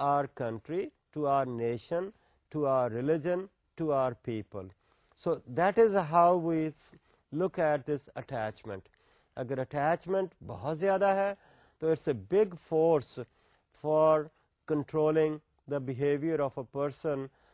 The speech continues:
آ، اس میں کوئی وہاں پر لٹھ لے کر نہیں کھڑا، یہ maybe اس کی انر فیلنگ ہے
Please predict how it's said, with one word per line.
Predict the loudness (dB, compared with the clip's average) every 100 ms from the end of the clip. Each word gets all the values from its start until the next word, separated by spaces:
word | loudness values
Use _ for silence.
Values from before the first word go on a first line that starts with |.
| _ -12
آ، | -6 -2 -4 -4
اس | -6 -2
میں | 0 0
کوئی | 2 0 2 0
وہاں | 0 2 2
پر | 0 0 0 -2 -6 -12 -18 _ -4
لٹھ | -4 -2
لے | -2 0
کر | 0 -2
نہیں | -2 -4
کھڑا، | -4 -6 -8 _ _ _ _ _ -6
یہ | 2 4 6 4
maybe | 2 2 4 2
اس | 2
کی | 2 2 2 -2
انر | 0 4 2 2 -2
فیلنگ | -2 0 0 -2
ہے | -6